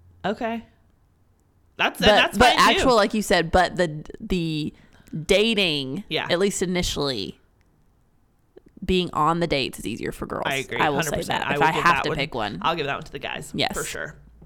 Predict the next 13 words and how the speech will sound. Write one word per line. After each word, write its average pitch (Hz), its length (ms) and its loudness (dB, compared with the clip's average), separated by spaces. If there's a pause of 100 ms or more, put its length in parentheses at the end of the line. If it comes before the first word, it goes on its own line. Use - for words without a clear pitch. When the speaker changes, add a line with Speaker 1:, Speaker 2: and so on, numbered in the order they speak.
(720)
Speaker 1:
Okay. - 380 -8 (1400)
Last 156 360 -10
one. - 260 -8 (420)
Speaker 2:
Mm-hmm. 175 260 -8 (960)
Speaker 1:
True - 180 2
or 220 80 4
false? - 560 -6 (640)
You 196 140 -2
have 170 120 -6
made 190 200 2
up 240 120 2
an 302 100 -2
excuse 180 680 -4